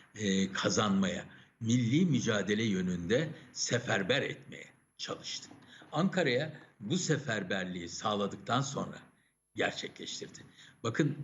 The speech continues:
Erzurum ve Sivas kongrelerinde, e, Kurtuluş Savaşı'mızdaki kahramanlıkları nedeniyle üç kentimize özel, e, bir isim armağanı yapılmıştır. Şanlıurfa,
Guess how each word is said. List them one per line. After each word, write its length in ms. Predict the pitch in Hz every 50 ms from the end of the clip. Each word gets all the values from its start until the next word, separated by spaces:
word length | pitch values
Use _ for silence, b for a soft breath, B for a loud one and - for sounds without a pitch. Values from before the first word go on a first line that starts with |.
| B B B B B B B B B _ -
Erzurum 520 | 156 175 214 202 165 170 160 143 127 107
ve 100 | 104 101
Sivas 320 | - - 127 139 160 156 -
kongrelerinde, 800 | 113 104 92 80 90 90 80 85 82 82 85 95 123 156 - B B B B B B B B _
e, 360 | 117 101 98 98 98 98 95
Kurtuluş 440 | - - 135 120 123 - 175 208 190
Savaşı'mızdaki 920 | - - 135 123 113 - - - 123 117 110 101 101 120 107 - - 127
kahramanlıkları 880 | - - 123 117 110 123 120 120 117 117 123 123 123 123 123 131 147 143
nedeniyle 600 | 117 101 - 98 92 92 98 104 123 156 156 139
üç 300 | - 220 220 - - - -
kentimize 800 | 131 110 95 92 - - 101 98 95 92 123 151 175 - B B B B B B B B _
özel, 560 | - 131 123 110 - 107 113 151 185 196 - - - - - _ _ -
e, 380 | 110 110 104 101 101 104 92 92
bir 440 | 123 123 113 - - - - - - -
isim 320 | 113 - - 196 180 - -
armağanı 420 | 123 117 107 110 107 104 101 107
yapılmıştır. 720 | 101 - - - 104 - - - - - - - - - - _ _ _ _ _ b b b b b
Şanlıurfa, 800 | - - - - 117 113 117 123 147 131 101 - - - -